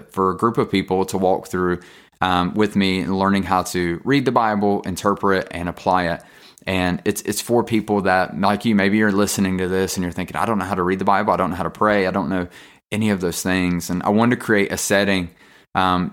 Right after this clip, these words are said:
where we can kind of, an intensive where we can dive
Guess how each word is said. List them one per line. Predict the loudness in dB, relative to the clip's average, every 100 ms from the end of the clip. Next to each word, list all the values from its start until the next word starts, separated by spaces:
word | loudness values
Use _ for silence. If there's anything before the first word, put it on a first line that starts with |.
| -4
where | 2 4 2
we | 2 0
can | 0 0
kind | 0 0
of, | -2
an | -2
intensive | -2 0 -2 0 0
where | 2
we | 0
can | 0 0
dive | 0 0